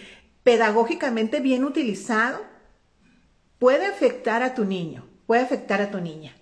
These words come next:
Y tienes que ser cuidadoso, porque tal vez estás siendo víctima de intimidación. Entonces,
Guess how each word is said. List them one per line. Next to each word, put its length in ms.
Y 100
tienes 340
que 140
ser 240
cuidadoso, 600
porque 240
tal 200
vez 240
estás 300
siendo 260
víctima 480
de 80
intimidación. 680
Entonces, 760